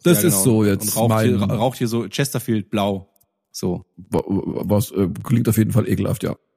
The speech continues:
Speaker 2: So ein, so, so, vor, vor
Speaker 1: Ist
Speaker 2: so,
Speaker 1: ein
Speaker 2: vor so
Speaker 1: Schlag-,
Speaker 2: einem
Speaker 1: ein Schlagmensch, ne, sag
Speaker 2: ist so
Speaker 1: ich
Speaker 2: ein
Speaker 1: mal.
Speaker 2: Schlagmensch. Ist so, so,
Speaker 1: Ja,
Speaker 2: vor so einem
Speaker 1: ja.
Speaker 2: V W Polo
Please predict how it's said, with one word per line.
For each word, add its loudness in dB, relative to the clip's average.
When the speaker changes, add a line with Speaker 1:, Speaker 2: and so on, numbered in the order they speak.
Speaker 2:
So -2
ein, 2
so, -4
so, -6
vor, -2
vor 4
Speaker 1:
Ist 4
Speaker 2:
so, 4
Speaker 1:
ein 4
Speaker 2:
vor 2
so 4
Speaker 1:
Schlag-, 6
Speaker 2:
einem 2
Speaker 1:
ein -6
Schlagmensch, 0
ne, -4
sag -2
Speaker 2:
ist 0
so -2
Speaker 1:
ich 0
Speaker 2:
ein 0
Speaker 1:
mal. 0
Speaker 2:
Schlagmensch. -2
Ist -6
so, -8
so, -4
Speaker 1:
Ja, 4
Speaker 2:
vor -6
so -2
einem -2
Speaker 1:
ja. 0
Speaker 2:
V 2
W 0
Polo 0